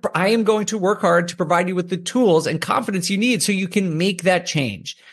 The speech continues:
And I realize, like, this isn't, again, it's not a short-term thing, but the life you're dreaming of may still be three, four, five years down the road, but the decisions you make today will determine if you're going to get there. So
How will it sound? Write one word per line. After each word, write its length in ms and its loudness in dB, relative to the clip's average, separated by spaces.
And 320 2
I 140 2
realize, 640 4
like, 160 0
this 200 0
isn't, 340 2
again, 300 2
it's 160 -4
not 320 0
a 60 0
short-term 760 -4
thing, 500 -2
but 320 2
the 340 2
life 460 0
you're 140 0
dreaming 340 2
of 240 0
may 200 2
still 320 2
be 180 0
three, 640 -2
four, 280 6
five 420 0
years 220 0
down 200 2
the 80 0
road, 480 2
but 120 -2
the 80 2
decisions 500 -2
you 80 -2
make 180 0
today 280 2
will 180 0
determine 720 -2
if 240 0
you're 140 2
going 400 2
to 100 -6
get 300 -8
there. 180 -14
So 280 4